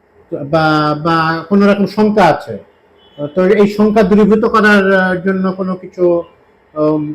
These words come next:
তারা মেসেজ পাচ্ছেন না এবং লন্ডন থেকেও এরকম কোনো বার্তা আসছে না যে, আহ,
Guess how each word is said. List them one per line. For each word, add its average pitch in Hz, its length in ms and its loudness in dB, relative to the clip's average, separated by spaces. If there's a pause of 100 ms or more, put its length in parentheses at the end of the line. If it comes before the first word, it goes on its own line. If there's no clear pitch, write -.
তারা 180 160 0
মেসেজ 175 340 0
পাচ্ছেন 185 320 -4
না 104 300 -10 (840)
এবং 190 280 2
লন্ডন 202 400 4
থেকেও 208 260 2
এরকম 196 320 2
কোনো 180 200 0
বার্তা 170 300 2
আসছে 156 280 -2
না 117 180 -8
যে, 139 280 -8 (680)
আহ, 131 100 -14